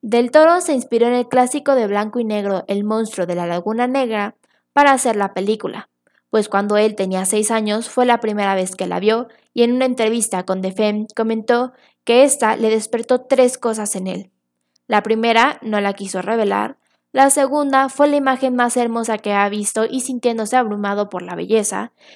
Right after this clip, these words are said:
y la tercera fue que en realidad esperaba que terminaran juntos y no lo hicieron. Agregó que le tomó cuarenta y tantos años y veinticinco años como cineasta para corregir el error. Doug Jones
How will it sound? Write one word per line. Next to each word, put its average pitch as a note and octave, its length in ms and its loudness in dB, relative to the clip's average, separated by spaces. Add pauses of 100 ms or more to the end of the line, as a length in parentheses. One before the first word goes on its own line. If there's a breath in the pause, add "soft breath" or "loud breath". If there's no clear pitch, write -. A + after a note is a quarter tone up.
(300 loud breath)
y D#4+ 120 0
la D#4 180 4
tercera C#4 560 4
fue B3+ 240 0
que C4 80 -2
en B3 80 -2
realidad A#3 520 2
esperaba G#3+ 500 2
que G#3 120 -4
terminaran A3+ 600 0
juntos B3+ 500 0
y C4 120 -2
no A3+ 140 0
lo F#3 100 -4
hicieron. F#3+ 480 -4 (840)
Agregó G#3+ 560 2 (260 loud breath)
que - 80 2
le A#3 140 4
tomó B3 340 0
cuarenta A#3 460 2
y A3+ 80 -4
tantos C#4+ 480 -2
años A#3 500 -2 (380 soft breath)
y D#4 100 2
veinticinco C#4 680 0
años A#3 340 -2
como A#3+ 260 -2
cineasta A#3 640 -4
para A3+ 300 2
corregir G#3+ 640 -6
el G3+ 180 -2
error. F3+ 300 -10 (1400)
Doug C#4 340 4 (120)
Jones B3 300 0